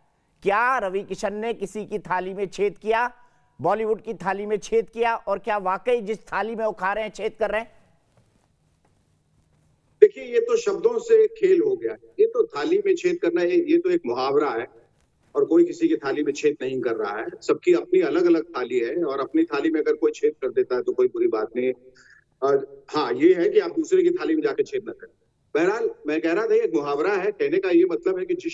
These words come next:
Speaker 2: शाख पे बैठे हो, शाख को ना काटें, लेकिन अगर शाख अगर सड़ जाए तो उसको काटना जरूरी है, क्योंकि काटने के बाद भी नई शाखाएं निकल आती हैं। तो इंडस्ट्री में जो ड्रग का menace है, अ, और ड्रग की वजह से जो पूरी एक,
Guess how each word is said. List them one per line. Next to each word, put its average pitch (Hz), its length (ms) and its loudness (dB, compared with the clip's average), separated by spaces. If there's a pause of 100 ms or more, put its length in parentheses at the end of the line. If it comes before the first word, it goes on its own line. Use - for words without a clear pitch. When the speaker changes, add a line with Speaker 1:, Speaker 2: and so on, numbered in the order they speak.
Speaker 2:
शाख - 360 -4
पे - 80 4
बैठे - 280 0
हो, - 100 2
शाख - 280 -2 (100)
को - 80 2
ना - 140 -2
काटें, - 340 -6 (480)
लेकिन 175 220 4
अगर 160 280 -2
शाख 175 460 -4 (100)
अगर 156 180 0
सड़ 180 340 0
जाए 165 220 2
तो 160 120 -4
उसको 160 160 -2
काटना - 360 -4
जरूरी - 380 0
है, 143 160 2
क्योंकि - 640 2
काटने 156 340 0
के 170 100 2
बाद 160 200 0
भी 165 100 0
नई 156 180 0
शाखाएं 143 380 -4
निकल 131 300 -4
आती 110 280 -8
हैं। 110 100 -12
तो 139 100 2
इंडस्ट्री 135 500 2
में 151 100 2
जो 147 100 4
ड्रग 135 220 -2
का - 160 -4
menace 131 340 -4
है, 120 80 0
अ, - 1040 0
और 143 220 0 (120)
ड्रग 143 200 2
की 165 80 2
वजह 147 200 4
से 151 160 0
जो 147 140 2
पूरी - 280 0
एक, - 120 -2